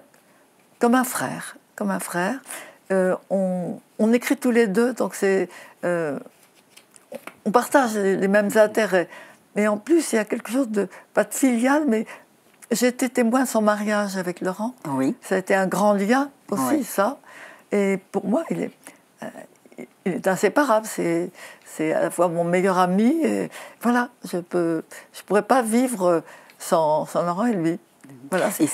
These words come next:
Speaker 1: c'est
Speaker 2: et
Speaker 1: de ces amitiés
Speaker 2: Ouais.
Speaker 1: qu'on sait sur le tard, c'est les meilleures.
Speaker 2: Mhm.
Speaker 1: C'est faux qu'on se fait que d'amitié que dans l'enfance.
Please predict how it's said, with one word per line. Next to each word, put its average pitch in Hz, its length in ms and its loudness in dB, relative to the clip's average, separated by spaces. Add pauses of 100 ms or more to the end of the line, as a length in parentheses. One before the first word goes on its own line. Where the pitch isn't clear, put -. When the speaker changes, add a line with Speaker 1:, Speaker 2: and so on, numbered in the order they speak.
Speaker 1:
c'est 240 220 4
Speaker 2:
et - 20 -4
Speaker 1:
de 311 120 4
ces 254 260 -4
amitiés 262 340 2
Speaker 2:
Ouais. - 60 -4
Speaker 1:
qu'on - 80 -6
sait 254 180 -6
sur - 160 -6
le 160 140 -4
tard, - 260 -6 (220)
c'est 254 160 -4
les 262 80 2
meilleures. - 340 -2 (160)
Speaker 2:
Mhm. 254 100 -18
Speaker 1:
C'est 247 120 0
faux 320 200 2
qu'on 277 140 2
se 202 80 -6
fait 240 140 -2
que 190 40 0
d'amitié 208 380 2
que 214 60 -6
dans 190 100 4
l'enfance. - 400 -6